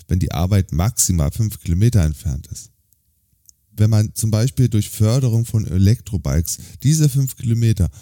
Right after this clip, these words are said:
auf zehn Kilometer ausweiten könnte, dann glaube ich,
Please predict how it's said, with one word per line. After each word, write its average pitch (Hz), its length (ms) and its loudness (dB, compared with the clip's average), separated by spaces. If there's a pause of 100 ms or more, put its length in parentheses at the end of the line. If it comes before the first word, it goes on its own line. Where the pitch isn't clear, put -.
(160)
auf - 240 -4
zehn 180 240 0
Kilometer 90 380 -2
ausweiten 87 600 -2
könnte, 110 360 -2 (300)
dann 90 160 2
glaube 90 460 0
ich, 117 260 0